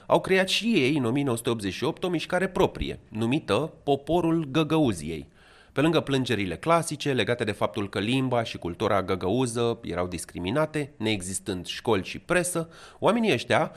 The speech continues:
au făcut o adunare în o mie nouă sute optzeci și nouă. Acolo au cerut crearea unui teritoriu autonom în sudul Moldovei,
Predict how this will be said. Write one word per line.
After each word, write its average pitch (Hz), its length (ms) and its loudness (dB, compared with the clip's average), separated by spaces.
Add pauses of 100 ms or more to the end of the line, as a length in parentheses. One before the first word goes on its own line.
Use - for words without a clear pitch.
(160)
au 143 100 6
făcut 151 280 0
o 185 80 4
adunare 160 720 2
în 170 100 -4
o 160 60 0
mie 185 160 0
nouă 151 160 -2
sute 131 140 -4
optzeci 120 220 -4
și - 100 -8
nouă. 82 260 -2 (100)
Acolo 165 540 4
au 135 140 4
cerut 156 340 0
crearea 175 380 2
unui 143 200 -2
teritoriu 117 680 -2
autonom 143 800 0
în 139 180 -2
sudul 143 340 -2
Moldovei, 151 640 0